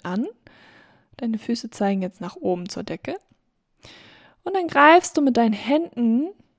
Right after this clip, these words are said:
also rechte Hand rechts, linke Hand links, deine Fußgelenke. Versuch, an deine Fußgelenke wirklich ranzukommen und nicht deine Zehen nur zu greifen.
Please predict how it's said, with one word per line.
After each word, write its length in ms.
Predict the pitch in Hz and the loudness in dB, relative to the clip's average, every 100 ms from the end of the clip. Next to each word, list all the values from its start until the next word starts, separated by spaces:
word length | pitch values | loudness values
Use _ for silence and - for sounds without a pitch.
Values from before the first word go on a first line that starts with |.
| _ _ _ _ | _ _ _ _
also 280 | 208 190 | -6 -4
rechte 400 | 185 202 - 202 | -6 -6 -6 -4
Hand 460 | 208 220 220 - - _ _ _ _ - | 0 2 0 -2 -8 _ _ _ _ -4
rechts, 480 | 349 - - - - | -4 -6 -16 -16 -8
linke 260 | 196 202 | -6 -6
Hand 160 | - 190 | -8 -4
links, 360 | 262 294 - - - - - - | -4 -4 -8 -18 -20 -20 -20 -6
deine 220 | 339 370 | -4 -2
Fußgelenke. 680 | - 440 - 160 - - - _ _ _ _ - | 2 2 2 -6 -6 -12 -20 _ _ _ _ -20
Versuch, 360 | - 277 359 - - _ | -8 0 0 -2 -20 _
an 140 | 247 | 2
deine 200 | 247 240 | 4 4
Fußgelenke 600 | 233 339 - 294 254 254 | 4 0 2 0 0 0
wirklich 280 | 240 226 240 | -2 -4 -2
ranzukommen 540 | 233 233 233 240 247 226 | -2 -2 -2 0 -2 0
und 100 | 220 | 0
nicht 220 | 240 - | 0 0
deine 220 | 220 214 | -2 -2
Zehen 400 | - 240 240 214 | -2 0 2 2
nur 140 | 185 | 0
zu 140 | 185 190 | -4 -8
greifen. 500 | - 175 175 - | -4 -4 -4 -4